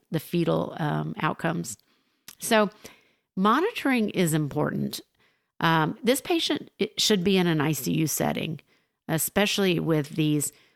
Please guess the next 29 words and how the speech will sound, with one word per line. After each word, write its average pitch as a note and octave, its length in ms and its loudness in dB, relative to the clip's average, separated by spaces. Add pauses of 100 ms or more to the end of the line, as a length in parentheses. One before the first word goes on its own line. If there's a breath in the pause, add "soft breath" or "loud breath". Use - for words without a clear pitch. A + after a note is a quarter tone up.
(240 soft breath)
um, D3 400 0
this G#3+ 220 0
is D#4+ 100 2
a A3+ 40 -2
critical - 460 0
illness. - 420 -2
<laughs> - 20 -4
Metabolic F3+ 580 2
acidosis - 720 -2 (500 soft breath)
i-, F3+ 60 0
i-, F3+ 40 4
is F3+ 460 0
a F3 60 0
critical A#3 440 4
illness. E3+ 540 2
And E3 120 2
I E3 60 2
think G3 320 -2
that, - 240 -2
um, E3+ 300 -2
sometimes, F3 680 0
again, D#3+ 300 0
in D#3+ 140 2
O D#3+ 100 2
B, D#3+ 240 2
because - 560 -4
the F3 80 0
patient - 400 -2
can D#3 220 0